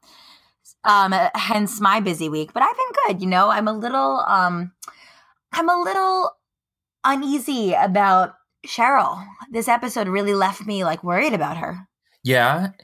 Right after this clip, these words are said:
Speaker 1: I mean, Ryan, is it just me, or is she about to go into gay conversion therapy? <laughs>
Speaker 2: No, it's very, it's like a Mike Pence fantasy.
Speaker 1: Yeah, it really is. And, like, when have you ever seen that on television?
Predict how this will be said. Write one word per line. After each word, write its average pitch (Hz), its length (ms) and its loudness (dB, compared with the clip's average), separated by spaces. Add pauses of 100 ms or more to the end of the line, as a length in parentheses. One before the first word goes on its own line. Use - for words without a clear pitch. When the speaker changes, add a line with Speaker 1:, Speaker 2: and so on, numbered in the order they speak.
(380)
Speaker 1:
I 254 120 2
mean, 294 100 4 (100)
Ryan, 208 440 2
is 202 80 -2
it 220 60 0
just 285 180 -4
me, 185 160 0
or 170 180 0 (240)
is 190 240 0
she 226 100 -2
about 208 260 2
to 180 220 2
go 170 200 0
into 190 180 0
gay 170 260 -4
conversion 165 600 -4
therapy? 180 520 -2
<laughs> - 40 -20 (420)
Speaker 2:
No, 151 240 2
it's 143 160 0
very, 131 340 0
it's - 220 -4
like 127 180 0
a 127 60 2
Mike 117 320 0
Pence 135 280 -2
fantasy. 101 840 -2 (540)
Speaker 1:
Yeah, 294 400 4 (100)
it 233 100 0
really 285 280 0
is. 247 200 0
And, 208 60 0
like, 196 120 2
when 240 160 2
have 311 80 2
you 285 120 0
ever 254 240 2
seen 240 140 -2
that 220 100 4
on 196 80 4
television? 190 560 -4